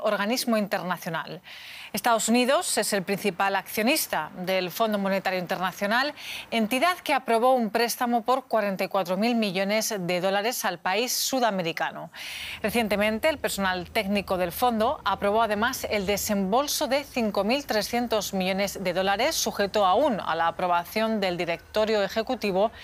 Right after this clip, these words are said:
tras la cuarta revisión del paquete de ayuda para Argentina.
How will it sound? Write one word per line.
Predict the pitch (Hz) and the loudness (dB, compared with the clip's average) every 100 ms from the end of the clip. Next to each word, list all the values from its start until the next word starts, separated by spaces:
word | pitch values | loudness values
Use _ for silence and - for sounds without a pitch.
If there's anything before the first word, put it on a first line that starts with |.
| - - - - | -14 -10 -10 -4
tras | - 302 | -2 2
la | 320 | 0
cuarta | - 320 311 302 | 2 2 4 2
revisión | 269 226 196 254 240 | 2 0 0 0 0
del | 214 | -2
paquete | 196 185 202 196 202 | -2 -2 -2 -2 -2
de | |
ayuda | 185 185 196 196 | 0 0 0 0
para | - 190 | -2 -2
Argentina. | 190 - 175 160 156 151 | -2 -4 -4 -4 -6 -8